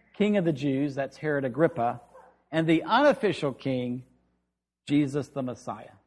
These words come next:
The good news of Jesus' kingly rule has been announced in Jerusalem, Judea, and Samaria, and the local king, Herod Agrippa,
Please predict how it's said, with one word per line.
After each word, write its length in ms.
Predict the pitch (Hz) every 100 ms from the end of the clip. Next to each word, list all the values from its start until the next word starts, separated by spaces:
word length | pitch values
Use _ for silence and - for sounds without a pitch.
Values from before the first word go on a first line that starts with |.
| _ _ _ _ _ _ _ _ _ _ _ _ _ _ _ _ _ _ _ _ -
The 60 |
good 320 | 127 214 254
news 640 | 226 196 139 131 - - - _ _ _ _ _ _
of 160 | 147 143
Jesus' 720 | 113 170 214 196 202 - 185 -
kingly 400 | - 185 180 170
rule 380 | 151 143 120
has 100 | 120
been 180 | 117 156
announced 520 | 147 147 165 196 -
in 100 | 156
Jerusalem, 600 | 127 135 156 214 - 185 127
Judea, 400 | 143 135 170 185
and 120 | 160
Samaria, 680 | 165 151 143 139 131 123 - _ _ _
and 160 | 143 147
the 80 | 147
local 460 | 160 196 - 196
king, 420 | - 175 139 127
Herod 300 | 110 139 143
Agrippa, 460 | 139 135 127 107 113